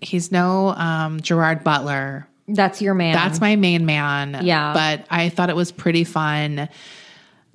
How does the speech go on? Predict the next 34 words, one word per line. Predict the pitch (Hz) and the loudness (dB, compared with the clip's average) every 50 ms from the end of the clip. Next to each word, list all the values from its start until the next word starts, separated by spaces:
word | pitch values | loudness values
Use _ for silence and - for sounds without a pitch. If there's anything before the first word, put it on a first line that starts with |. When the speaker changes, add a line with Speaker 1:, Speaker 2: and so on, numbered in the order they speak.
| _ | _
Speaker 1:
Josh | - - 185 165 175 170 - - | -2 0 2 2 2 0 -2 -4
Hutcherson | - 190 190 165 - - 196 190 - 208 202 202 202 208 190 | -2 -2 -2 -2 0 -2 -2 -2 0 0 0 0 0 0 0
from | 185 170 160 | 0 0 0
The | 160 165 | 0 -2
Hunger | 151 151 156 156 160 165 170 | -2 -2 -4 -2 -2 -2 -2
Games | 165 - 175 170 170 180 175 | -2 -2 -2 0 0 -2 -2
is | 165 156 | -4 -4
sort | - - 165 151 | -4 -2 -2 -2
of | 156 156 151 | -2 -4 -4
the, | 151 156 151 - - 151 | -4 -4 -4 -4 -6 -6
um, | 147 147 143 143 147 147 151 151 156 _ _ - | -6 -6 -6 -8 -8 -8 -10 -10 -12 _ _ -8
villain, | 165 156 160 160 151 151 160 - 165 | -6 -4 -2 -2 -2 -2 -2 -2 -2
the | 160 151 | -4 -2
douchebag | 151 - 147 147 147 - - - 156 151 156 151 | -2 0 0 0 0 -2 -2 -2 -2 -2 -2 -4
villain | 139 131 139 139 139 147 165 180 196 202 208 214 | -4 -4 -6 -4 -4 -2 -2 0 0 0 0 0
Speaker 2:
Oh. | 214 156 170 254 339 330 285 226 175 156 147 143 135 131 | 0 2 2 4 4 4 4 4 2 2 0 0 0 0
Speaker 1:
in | 202 208 226 | 2 2 2
it. | 233 240 233 233 | 2 0 0 0
And | 240 208 185 | 0 0 0
he's | - 220 214 - | 2 2 0 0
really, | 139 180 175 175 208 226 220 - - _ - | 2 0 2 2 2 0 -2 -6 -12 _ -8
he's | - 208 190 180 | -2 -2 0 2
really | 180 185 196 208 | 2 2 2 2
good. | 190 - 151 156 147 127 127 139 147 160 170 _ _ _ _ _ _ _ _ _ - | 0 0 0 0 0 0 -2 -4 -8 -10 -12 _ _ _ _ _ _ _ _ _ -4
It's | 175 180 175 - | -2 -2 0 0
a | 180 | -2
good | 170 - 180 175 | 0 0 0 0
role | 165 156 147 156 165 | 2 0 0 0 0
for | - 180 | 0 -2
him. | 165 156 151 139 139 139 139 147 156 - - - - - - - - - - - - _ _ - | -2 -2 -2 -4 -4 -6 -8 -10 -12 -14 -16 -20 -20 -20 -20 -20 -20 -20 -20 -20 -20 _ _ -4
Um, | 185 175 160 156 156 156 - | -2 0 0 0 0 -2 -2
and | 170 170 165 | -2 -2 0
Felicia | 170 - 175 170 175 170 - - | 2 2 2 4 2 2 2 0
Rashad | 175 170 165 165 - 160 147 147 151 156 165 180 190 190 202 | 0 0 0 0 0 0 0 2 2 2 2 0 0 -4 -6